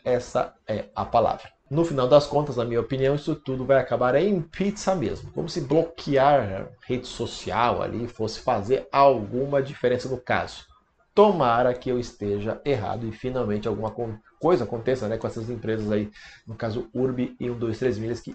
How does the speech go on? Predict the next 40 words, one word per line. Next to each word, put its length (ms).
aplicaram 500
o 20
golpe. 340
E 60
agora, 360
digamos, 300
o 60
golpe 280
está 200
mais 400
suave. 520
Eles 280
continuam 480
vendendo, 340
provavelmente 480
estão 240
emitindo 340
agora 260
porque 140
estão 140
fazendo 240
preços 400
mais 320
normais. 400
Só 160
que 100
por 160
que 100
que 100
você 280
acha 240
que 80
eles 120
não 100
fizeram 380
preços 420
normais 560
a 100
vida 280
inteira? 360